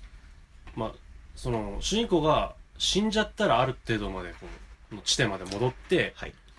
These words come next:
Speaker 1: またこう、その話を再開できるじゃないけど、やり直せるみたいな
Speaker 2: はいはいはい。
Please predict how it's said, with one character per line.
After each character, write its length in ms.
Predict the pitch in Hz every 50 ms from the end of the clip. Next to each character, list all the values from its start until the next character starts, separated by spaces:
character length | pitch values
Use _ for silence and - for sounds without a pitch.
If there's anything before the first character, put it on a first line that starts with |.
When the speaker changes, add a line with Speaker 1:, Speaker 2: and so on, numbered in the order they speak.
| - -
Speaker 1:
ま 100 | 123 120
た 120 | - 117
こ 360 | - 113 104 101 98 98 98 107
う、 20 | 117
そ 160 | - - 135
の 240 | 135 135 135 - - - - - _ - - - - - - - -
話 400 | - 139 135 131 127 - 127 113
を 80 | 95
再 280 | - - - 123 123 123
開 160 | - 120 117
で 80 | 117 113
き 80 | 117
る 60 | 110 98
じ 80 | 92
ゃ 40 | 87
な 80 | 92 90
い 80 | 87
け 60 | -
ど、 160 | 87 90 90 87 - - - - - - - - - - - - - - - - - -
や 120 | 123 131
り 80 | 135 139
直 160 | 135 131 123
せ 120 | - - 110
る 80 | 95
み 60 | 87
た 100 | 87 -
い 40 | -
な 440 | - - - - - - - - 104
Speaker 2:
は 60 | 98 85
い 40 |
は 60 | 78 76
い 40 |
は 40 |
い。 20 | 71